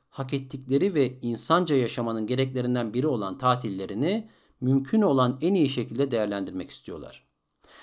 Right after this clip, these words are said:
Tatiller genellikle çok önceden planlanıp rezervasyonlar yapılıyor. Kışın genellikle kar sporlarıyla ünlü yörelere gidenler yaz günlerinde yapacakları tatillerini dünyanın herhangi bir köşesinde deniz ve güneşin tadını çıkararak geçiriyorlar.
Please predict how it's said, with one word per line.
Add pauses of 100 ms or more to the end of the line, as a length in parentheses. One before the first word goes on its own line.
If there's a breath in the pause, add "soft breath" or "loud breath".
(140 loud breath)
Tatiller
genellikle
çok
önceden
planlanıp (220)
rezervasyonlar
yapılıyor. (880 soft breath)
Kışın
genellikle (220)
kar
sporlarıyla
ünlü
yörelere
gidenler (120)
yaz
günlerinde
yapacakları
tatillerini (320 soft breath)
dünyanın
herhangi
bir
köşesinde
deniz
ve
güneşin
tadını
çıkararak
geçiriyorlar.